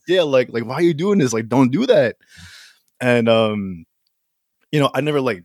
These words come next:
realized it until now. It's like, wow, like, they really look at me to, you know, be their guide.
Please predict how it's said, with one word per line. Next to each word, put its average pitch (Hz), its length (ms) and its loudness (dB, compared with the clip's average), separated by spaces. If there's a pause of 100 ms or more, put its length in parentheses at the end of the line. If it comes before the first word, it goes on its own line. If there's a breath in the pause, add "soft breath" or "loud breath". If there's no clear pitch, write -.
realized 120 360 0
it 113 80 -2
until 104 220 -6
now. 131 320 2
It's 110 180 -2
like, 92 160 -4
wow, 113 300 0
like, 95 200 -12
they 101 120 -10
really 113 460 -2
look 113 200 0
at 110 80 -2
me 107 160 -2
to, 92 280 -6 (500)
you 120 80 -4
know, 95 220 -10 (200)
be 117 340 0
their 98 260 -6
guide. 104 440 0